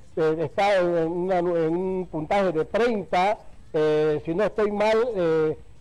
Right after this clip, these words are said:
después viene la entrevista con veinte puntos y la,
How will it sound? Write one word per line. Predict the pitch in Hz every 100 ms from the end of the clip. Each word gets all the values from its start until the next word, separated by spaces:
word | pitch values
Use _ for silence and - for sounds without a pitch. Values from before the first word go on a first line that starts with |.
| -
después | 160 - 196
viene | 202 208
la | 185
entrevista | 160 165 190 226 - 220 220
con | - 156
veinte | 190 185 175
puntos | 190 247 240 220
y | 202 226 240
la, | 220 190 208 226